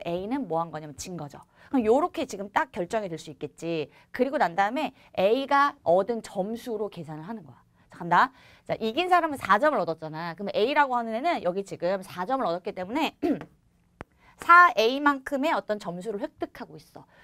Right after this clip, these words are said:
거기다가 진 사람은 일 점을 얻는다. 비기면 두 사람 모두 이 점씩 얻는다. 어쨌거나 A는요, 비겼잖아요. 비긴 횟수가 B번이면 여기에 이제 몇 점? 어,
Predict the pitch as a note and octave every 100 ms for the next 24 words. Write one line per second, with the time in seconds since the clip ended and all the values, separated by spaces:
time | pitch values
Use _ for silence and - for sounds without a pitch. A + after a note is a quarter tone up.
0 | _ - A3+ D4 A#3+ G3+ C4 G3+ - _
1 | _ - B3 C#4 F4+ F4 E4+ D#4+ D4 F#4+
2 | F#4+ F4+ C4+ G3+ F#3+ A#3 D#4+ - - G#3
3 | C#4+ D4 C4 G#3 A#3+ G#3 F#3+ G#3 E3+ G3+
4 | G3 D#3+ D#3 F#3 - - - A3 A#3 F4
5 | E4+ D4+ F3+ G#3 A3 F#3+ F#3+ F#3 A3+ A3
6 | A3 F3+ D#3+ E3 E3+ E3+ G#3+ C4+ C4+ -
7 | G#3 - C#4 E4+ D#4+ G3+ A3+ A3+ - _
8 | _ G3+ G#3+ C4 G3+ F3 G3+ F#3 F3 F3
9 | - D4 F4+ - _ D3+